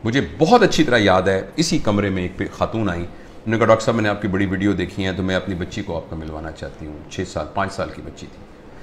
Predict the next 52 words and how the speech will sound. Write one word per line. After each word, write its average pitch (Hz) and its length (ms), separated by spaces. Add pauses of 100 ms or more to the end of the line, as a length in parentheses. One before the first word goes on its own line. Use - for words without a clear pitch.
(380)
चार 92 200
या 90 100
पाँच 87 220
साल 80 180
की 80 120
बच्ची 73 220
थी। - 120 (460)
तो 104 60
मैंने 131 140
उसको 151 140
बताया 117 280
कि 151 100
मैं 123 180
professional 117 420
काउंसलर, 107 320
उसने 147 120
कहा, 151 120
"नहीं 151 120
जी, 139 100
नहीं, 135 100
आप 120 180
मेरी 110 140
बात 92 220
सुने, 90 220
कोई 90 160
नहीं, 92 100
आप 87 140
हमारे 85 180
भाई 82 220
हैं।" 85 120
मैंने 87 160
कहा, 80 200 (380)
मैंने 131 120
कहा, 143 100
"बेटा, 143 280 (380)
क्या, 147 120 (520)
अम्मी 127 180
क्या 202 160
कह 117 160
रही 101 160
हैं, 101 100
क्या 151 160
बात - 240
है?" 82 140 (400)
कहती 160 200
है, 147 60
"अंकल," 214 360 (880)
मैं 156 180
बोर 160 220
हो 135 120
जाती 80 340
हूँ। 76 160